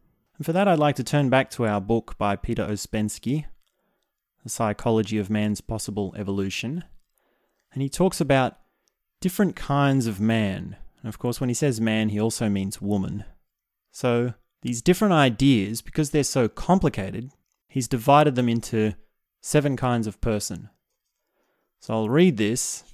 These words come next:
This is from the second lecture. Quote,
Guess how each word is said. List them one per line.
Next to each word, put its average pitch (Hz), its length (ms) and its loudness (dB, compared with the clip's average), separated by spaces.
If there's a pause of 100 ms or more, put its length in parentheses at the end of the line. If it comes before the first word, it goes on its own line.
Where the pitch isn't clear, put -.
(140)
This 131 160 -12
is 120 80 -12
from 120 160 -6
the 113 60 -2
second 120 420 -2
lecture. 107 540 -4 (960)
Quote, - 480 -2